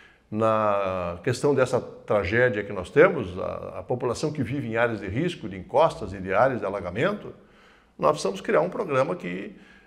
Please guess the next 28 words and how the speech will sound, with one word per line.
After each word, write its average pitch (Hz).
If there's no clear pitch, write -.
ou 226
de, 185
de, 139
de 127
melhoria 165
das 123
condições 123
dessas 104
áreas, 127
ou 190
de 160
criação 196
de 196
um 208
novo 208
núcleo, 175
ou 127
de 127
novos 151
núcleos 139
habitacionais, 117
devidamente, 143
eh, 113
equipados 135
e 117
construídos, 120
com 131
infraestrutura, 139